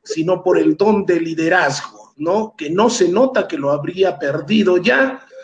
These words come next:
y por lo tanto, si el río suena es porque piedras trae,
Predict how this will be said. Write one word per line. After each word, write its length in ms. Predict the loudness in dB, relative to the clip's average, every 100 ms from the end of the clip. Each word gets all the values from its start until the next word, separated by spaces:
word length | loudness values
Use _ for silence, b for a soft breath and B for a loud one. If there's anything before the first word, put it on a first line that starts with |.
| B B B B
y 140 | -16
por 200 | -4 0 2
lo 140 | 4
tanto, 680 | 4 2 0 0 0 -2 -14
si 300 | -14 -8 -6
el 140 | -4
río 280 | -2 0 0
suena 320 | 0 0 0
es 120 | 0 0
porque 320 | -4 -4 -4
piedras 440 | 0 2 2 0
trae, 380 | 0 2 0